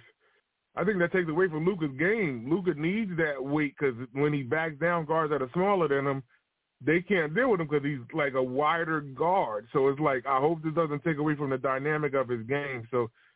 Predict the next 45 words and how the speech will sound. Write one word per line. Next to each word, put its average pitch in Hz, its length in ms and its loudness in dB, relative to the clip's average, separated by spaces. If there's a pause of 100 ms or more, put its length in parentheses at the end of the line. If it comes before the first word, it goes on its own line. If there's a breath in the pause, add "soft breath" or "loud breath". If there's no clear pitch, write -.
(640 soft breath)
that's 165 220 2
one 175 140 2
thing 165 160 0
I'm 147 160 0
worried 151 280 2
about. 139 440 2
And 131 180 0
also, 143 540 0 (140)
Luka's 147 480 0
been, 135 220 -2
he's 139 320 -6
gonna 143 240 0
have 156 180 -4
to 135 120 -6
be 135 200 -2
able 139 160 0
to 135 60 2
work 143 260 -2
with 147 160 -2
the 135 120 -6 (100)
team. 185 400 2
Like, 123 240 0 (480)
every 165 260 0
time 165 220 0
he 156 60 -4
comes, 156 300 0
crosses 160 300 2
half 165 240 0
court, 156 160 2
he 147 80 2
has 147 220 2
the 135 60 -4
ball. 147 320 2
He's 135 160 -4
trying 156 220 0
to 143 60 -4
make 147 260 -2
something 147 300 0
happen 135 480 0 (640)
by 165 240 2
himself, 135 560 -4 (560 loud breath)
uh, 135 160 4
whether 135 360 2 (140)
shooting 170 240 2
a, 143 100 4